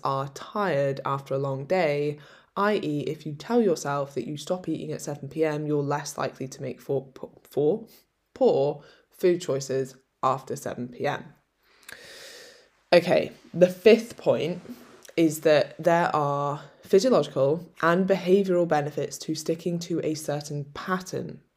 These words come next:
of eating. So your body loves routine.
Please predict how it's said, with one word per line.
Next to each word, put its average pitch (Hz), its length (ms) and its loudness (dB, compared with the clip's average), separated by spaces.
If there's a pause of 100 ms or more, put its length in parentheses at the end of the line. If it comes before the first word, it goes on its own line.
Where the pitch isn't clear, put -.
(100)
of 135 160 -2
eating. 147 500 -10 (560)
So 156 500 4 (180)
your 185 260 6
body 139 520 2 (200)
loves 143 640 -2
routine. 135 500 -8